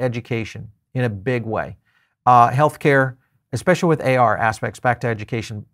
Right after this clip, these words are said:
healthcare, A R, and education, A R, and possibly V R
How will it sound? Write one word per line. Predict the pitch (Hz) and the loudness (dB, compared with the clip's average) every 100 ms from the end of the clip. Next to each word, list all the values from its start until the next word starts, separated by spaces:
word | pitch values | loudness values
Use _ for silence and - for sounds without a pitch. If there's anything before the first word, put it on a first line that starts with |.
| _ - | _ -2
healthcare, | 139 139 147 131 127 | -2 0 0 0 0
A | 127 131 | -2 2
R, | 123 117 117 - _ _ - | 4 4 0 -10 _ _ -4
and | 123 120 120 - | -2 -2 -4 -8
education, | 120 120 131 117 113 117 | -10 -6 -4 -4 -6 -8
A | 123 127 | -4 -2
R, | 120 117 117 - | 2 2 0 -6
and | 123 120 | -8 -4
possibly | 131 131 - 120 117 | -2 -2 -2 -4 -4
V | 107 123 | -2 0
R | 113 110 104 | 2 0 -2